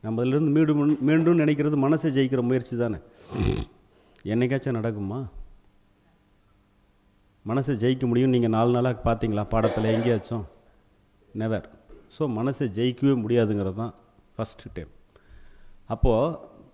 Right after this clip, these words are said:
இதுல எது எது நம்ம கையில இருக்கு, எது எது நம்ம கையில இல்லைங்கிறத நம்ம கண்டுபிடிக்கலாம். தெரியுமில்ல, நம்ம இப்ப பாடம் படிச்சதுல ஒரு idea உங்களுக்கு வந்திருக்கும். Thought நம்ம கையில இருக்கா? இல்ல. Thinking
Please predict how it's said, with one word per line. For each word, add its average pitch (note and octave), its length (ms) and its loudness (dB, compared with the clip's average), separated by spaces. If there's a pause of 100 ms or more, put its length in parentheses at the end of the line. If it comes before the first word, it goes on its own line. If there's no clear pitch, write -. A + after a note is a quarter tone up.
இதுல B2 420 2
எது C3+ 260 4
எது F3 180 4
நம்ம C#3 280 2
கையில D3+ 420 2
இருக்கு, B2 300 0
எது A#2+ 160 2
எது C3 120 0
நம்ம B2+ 160 -2
கையில C3+ 340 2
இல்லைங்கிறத B2 400 0
நம்ம A2 160 -2
கண்டுபிடிக்கலாம். E2+ 560 -8 (1300)
தெரியுமில்ல, D3+ 380 4
நம்ம A#2+ 180 2
இப்ப A2+ 200 -2 (420)
பாடம் B2+ 320 2
படிச்சதுல B2+ 340 -2
ஒரு G#2 160 2
idea A2 240 0
உங்களுக்கு F2+ 240 -4
வந்திருக்கும். F2 340 -10 (1040)
Thought B2 300 0
நம்ம A2 180 -2
கையில A2 180 -2
இருக்கா? A2 320 -6 (1200)
இல்ல. E2+ 280 -8 (640)
Thinking D3 560 -4